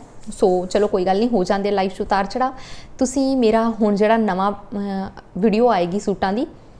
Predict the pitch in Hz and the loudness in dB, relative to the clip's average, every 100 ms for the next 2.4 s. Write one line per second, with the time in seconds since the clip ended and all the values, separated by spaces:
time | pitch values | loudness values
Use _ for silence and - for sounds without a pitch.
0 | - - - - - - 269 285 285 311 | -20 -20 -20 -20 -12 -2 0 2 4 4
1 | 302 294 277 277 - - 262 240 214 220 | 4 2 2 -2 -6 0 2 4 2 4
2 | 202 190 190 214 | 4 4 2 0